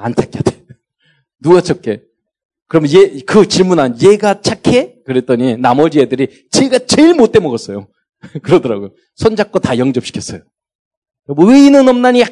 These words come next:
한 사람도 없어요. 여러분, 모든 사람이 죄를 범했어요. 그래서 예수님이 십자가에 달려 돌아가신 줄 믿으시기 바랍니다. 예수님을 나의 주인으로 바꿀 때 우리의 연약한, 부족한 죄 모든 문제가 해결되고 이제는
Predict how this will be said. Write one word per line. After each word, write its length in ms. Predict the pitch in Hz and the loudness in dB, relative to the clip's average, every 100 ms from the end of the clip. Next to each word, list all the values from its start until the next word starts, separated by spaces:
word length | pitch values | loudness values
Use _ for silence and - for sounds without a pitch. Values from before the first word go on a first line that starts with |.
| 139 170 381 - | -4 -2 -2 0
한 120 | 370 | 0
사람도 380 | 311 294 285 247 | 0 2 2 2
없어요. 560 | 226 - 220 240 160 - _ _ _ _ _ _ | 0 2 0 0 -6 -12 _ _ _ _ _ _
여러분, 260 | 120 143 120 | -6 -4 0
모든 500 | 220 - 277 277 302 | 0 2 2 2 0
사람이 400 | 247 247 240 233 | 2 2 2 2
죄를 300 | 233 226 226 | 0 2 2
범했어요. 720 | 190 202 202 190 196 - 175 _ _ _ _ _ _ _ | 0 0 -2 -4 -6 -6 -10 _ _ _ _ _ _ _
그래서 500 | - 302 285 269 269 _ | 0 2 4 2 0 _
예수님이 340 | 233 240 240 226 | -2 0 -2 -4
십자가에 320 | - 233 214 | -2 0 2
달려 220 | 196 185 | 2 2
돌아가신 400 | 180 170 160 160 | 2 0 -2 -4
줄 140 | 151 151 | -6 -4
믿으시기 340 | 127 165 190 | -2 -2 0
바랍니다. 540 | 143 127 110 104 110 - _ _ _ - | 0 -2 -4 -4 -4 -6 _ _ _ 0
예수님을 420 | 190 214 196 185 | 0 0 -2 2
나의 300 | 170 175 170 | 2 2 0
주인으로 360 | 170 160 147 | -4 -2 0
바꿀 340 | 143 - 156 151 | -2 -4 -4 -2
때 420 | 123 131 131 120 | 2 2 0 -4
우리의 260 | 185 196 175 | -6 0 0
연약한, 380 | 139 147 - 139 | 0 -4 -8 -10
부족한 400 | 139 - 143 139 | -8 -8 -8 -6
죄 160 | 160 | -6
모든 460 | 160 208 349 359 320 | -2 0 4 2 2
문제가 500 | 294 233 208 208 208 _ - | -2 0 2 0 -2 _ -4
해결되고 840 | 247 220 185 147 135 175 - - | -2 0 2 2 2 0 0 -8
이제는 680 | 160 170 208 185 214 240 - | -6 0 2 2 2 0 -6